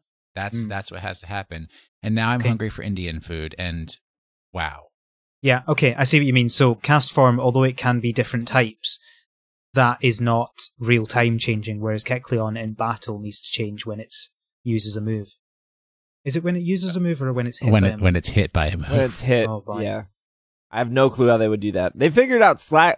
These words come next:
Speaker 3: Slack King, though, which is it does not have a, what is it called?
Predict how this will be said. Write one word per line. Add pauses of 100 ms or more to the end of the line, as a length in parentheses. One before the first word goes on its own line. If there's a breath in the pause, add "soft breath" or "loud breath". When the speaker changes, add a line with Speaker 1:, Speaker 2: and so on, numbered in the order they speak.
Speaker 3:
Slack
King,
though,
which
is (280)
it
does
not
have
a, (760)
what
is
it
called?